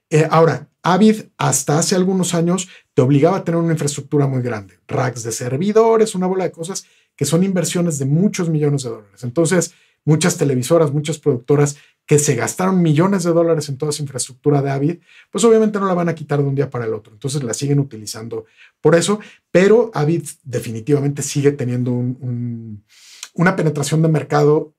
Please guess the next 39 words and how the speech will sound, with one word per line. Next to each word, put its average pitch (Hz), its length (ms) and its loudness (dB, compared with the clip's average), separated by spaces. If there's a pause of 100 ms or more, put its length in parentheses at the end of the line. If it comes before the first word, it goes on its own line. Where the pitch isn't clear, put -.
grande 156 580 0 (240)
en 156 240 0
producción 139 440 0
de 135 60 -6
series 117 360 -6
de 107 80 -6
gama, 104 480 -12
de 110 80 -12
gama 101 240 -14
alta. - 320 -20 (1200)
Em, 143 840 2 (1900)
ojalá 147 340 2
pudiera 170 220 2
hacer 170 160 -4
una 170 160 0
plática 160 380 0
de 131 80 -6
qué 151 100 -2
software 147 320 -2
se - 160 -8
usan 147 260 -4
más 147 200 -4
en 139 100 -6
cada 131 260 -12
industria. 120 800 -12 (360)
Sí, 262 160 4
pues 247 140 0
vemos 240 240 4
qué 240 100 0
podemos 208 300 -2
hacer 180 180 -6
sobre 175 220 0
ese 165 120 -6
tema. 143 420 0 (120)
Em, 175 500 2 (300)
¿ya 185 120 2
probaste 196 360 0
la 185 100 -2
F-, 180 240 -6